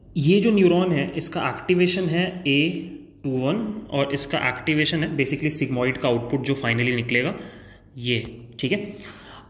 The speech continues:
अब थोड़ी देर के लिए मैं क्या कर रहा हूँ, मैं ये निकाल रहा हूँ, W two one calculate कर रहा हूँ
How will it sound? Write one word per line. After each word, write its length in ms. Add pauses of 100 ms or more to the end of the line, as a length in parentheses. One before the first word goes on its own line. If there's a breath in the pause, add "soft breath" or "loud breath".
अब 540
थोड़ी 160
देर 140
के 120
लिए 100
मैं 140
क्या 140
कर 160
रहा 80
हूँ, 80
मैं 100
ये 140
निकाल 320
रहा 140
हूँ, 140 (2000)
W 400 (800)
two 120
one 160
calculate 460
कर 160
रहा 100
हूँ 200